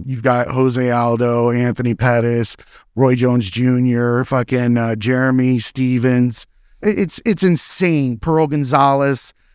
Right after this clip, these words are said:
Like, the fights are insane. Um, but he's been doing amazing work there. So he's not on the show periodically. He comes on when he can. We're working on some stuff on the side.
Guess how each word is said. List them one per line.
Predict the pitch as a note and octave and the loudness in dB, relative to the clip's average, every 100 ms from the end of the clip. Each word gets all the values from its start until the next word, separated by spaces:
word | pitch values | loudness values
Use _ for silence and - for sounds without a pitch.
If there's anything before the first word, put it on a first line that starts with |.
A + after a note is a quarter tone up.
| _ | _
Like, | D#3+ C#3 | -4 -2
the | E3 | -4
fights | - A3 G#3+ - | 2 2 4 0
are | E3+ | 0
insane. | D3 C#3+ - B2+ F#2+ F#2+ _ _ _ - | 2 -2 0 -2 -2 -6 _ _ _ -6
Um, | C3+ B2+ C3 | -2 -2 -2
but | A#2 | -2
he's | D3+ F#3 | 0 0
been | E3+ F3+ | 2 2
doing | F3 D#3 | 2 2
amazing | D3 D3+ C3+ C#3+ | 2 0 0 0
work | C#3 A#2 | 0 0
there. | C#3+ C#3+ C3+ | 2 2 0
So | - | -2
he's | D3+ C#3 | -2 0
not | E3 E3+ | 0 2
on | E3+ E3+ | 2 0
the | D3+ | -2
show | F3 E3 D3+ | 0 0 0
periodically. | D#3 D#3+ D#3+ D#3 D#3 D#3+ D3+ | 0 2 2 2 0 0 0
He | C#3 | 0
comes | E3 D3+ C#3+ | -2 0 2
on | D3 D3 | 2 2
when | C#3+ | 0
he | B2+ | -2
can. | F3+ F#3 F3+ E3+ - _ - | -2 0 0 -2 -4 _ -6
We're | C3 | -2
working | D3 D#3 E3+ | 0 2 2
on | D3+ D3 | 2 0
some | - C#3+ | 0 -2
stuff | - D#3 D3 C#3+ | 0 0 0 -2
on | C#3 | -2
the | C3+ | -2
side. | - D3+ D#3 D3+ C#3+ | 0 2 2 2 -2